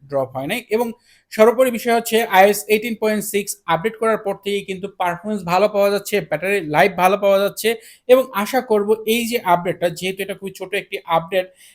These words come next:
এবং এই আপডেটে নতুন কোনো ফিচার নাই বিধায় এই আপডেট থেকে আরও বেটার ব্যাটারি পারফরম্যান্স ভালো পাবো, এই বিষয়টা অবশ্যই আশা করি। তো আপনি কেমন পাচ্ছেন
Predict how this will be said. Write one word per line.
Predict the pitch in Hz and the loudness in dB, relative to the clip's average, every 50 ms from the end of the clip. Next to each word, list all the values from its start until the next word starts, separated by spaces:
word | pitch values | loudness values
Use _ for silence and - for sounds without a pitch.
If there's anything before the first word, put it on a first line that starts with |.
| _ _ - | _ _ 0
এবং | 233 226 233 226 226 - 202 | 2 2 2 2 0 2 2
এই | 208 214 - 190 | 2 2 0 -4
আপডেটে | 190 190 214 208 214 190 180 | -4 -2 -2 -4 -2 -4 -4
নতুন | 175 180 214 208 208 | -4 -6 -6 -6 -6
কোনো | 220 208 - - | -8 -8 -8 -10
ফিচার | 196 - 220 220 202 196 190 | -8 -4 -2 -2 0 0 -2
নাই | 196 202 208 196 | -2 -2 -2 -4
বিধায় | 208 208 208 202 - 185 | -4 -4 -4 -4 -4 -4
এই | 185 185 - - 175 | -4 -4 -2 0 0
আপডেট | 175 175 202 202 202 - | 0 0 -2 -6 -8 -8
থেকে | 196 190 202 202 - - - 170 | -10 -6 -6 -6 -6 -2 0 2
আরও | 165 175 202 208 196 - _ _ - - | 4 4 4 2 0 -2 _ _ -12 -4
বেটার | 156 160 175 175 226 208 156 139 - - | -2 -2 0 2 2 2 2 0 -2 -4
ব্যাটারি | 151 147 175 185 185 196 202 196 - | -4 -2 -2 -2 -4 -4 -6 -4 -4
পারফরম্যান্স | 175 170 160 190 196 196 190 170 175 - _ 160 156 | -4 -4 -4 -4 -6 -4 -4 -6 -8 -12 _ -6 -2
ভালো | 156 170 185 196 190 | 0 2 2 2 2
পাবো, | 190 180 175 185 190 - 175 | 0 0 0 -2 -6 -6 -6
এই | 175 175 | -6 -6
বিষয়টা | 175 180 185 180 190 - - 170 | -6 -8 -8 -8 -8 -6 -4 -4
অবশ্যই | 165 180 180 - - 196 - - - 143 | -4 -4 -6 -10 -10 -10 -10 -10 -10 -10
আশা | 123 - 135 123 123 | -10 -10 -10 -12 -12
করি। | 131 127 139 151 - _ - - - - _ - | -12 -12 -12 -12 -14 _ -20 -20 -20 -16 _ -2
তো | 226 214 220 - 175 | -2 -2 0 2 0
আপনি | 170 - 220 226 - | 0 0 -2 -4 0
কেমন | 233 226 240 240 233 | 0 0 0 0 0
পাচ্ছেন | 240 226 - - - 214 214 | -2 -2 -2 -2 0 -2 0